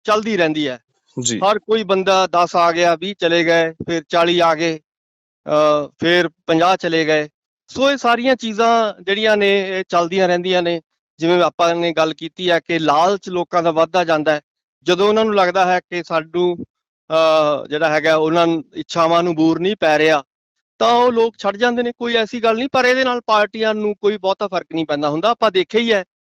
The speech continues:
Speaker 1: ਕਿ, ਅ, ਦੋ ਹਜ਼ਾਰ ਸਤਾਰਾਂ ਦੇ ਵਿੱਚ ਲਗਭਗ ਵੱਡਾ ਹਿੱਸਾ,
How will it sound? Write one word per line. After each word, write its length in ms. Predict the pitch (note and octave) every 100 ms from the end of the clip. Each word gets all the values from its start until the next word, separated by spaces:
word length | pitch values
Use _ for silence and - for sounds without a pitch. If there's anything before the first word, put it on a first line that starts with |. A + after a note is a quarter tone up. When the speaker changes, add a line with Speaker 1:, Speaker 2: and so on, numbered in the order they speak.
| _ _ _
Speaker 1:
ਕਿ, 380 | G3+ G3 G3 F#3+ D#3+ E3 D#3+
ਅ, 20 |
ਦੋ 220 | D#3 E3+
ਹਜ਼ਾਰ 220 | F3 F3+ E3+
ਸਤਾਰਾਂ 420 | _ D#3+ E3 F3
ਦੇ 80 | E3+
ਵਿੱਚ 260 | E3+ -
ਲਗਭਗ 600 | E3+ E3 - F3+ D#3+ D#3+ - _ _ _ -
ਵੱਡਾ 360 | D#3 D#3+ A#3+ G#3+
ਹਿੱਸਾ, 480 | G#3+ - G#3 F3+